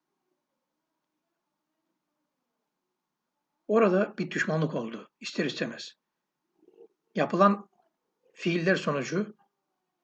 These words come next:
zaten düşman olan şeytan hepten düşman oldu.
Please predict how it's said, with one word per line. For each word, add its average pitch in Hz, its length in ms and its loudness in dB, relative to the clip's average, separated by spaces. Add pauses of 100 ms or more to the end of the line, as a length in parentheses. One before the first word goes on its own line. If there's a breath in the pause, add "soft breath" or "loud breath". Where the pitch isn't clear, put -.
(120)
zaten 185 440 4
düşman 175 320 0
olan 151 120 2
şeytan 170 540 0 (3000)
hepten 202 340 2
düşman 131 280 -2
oldu. 104 380 -8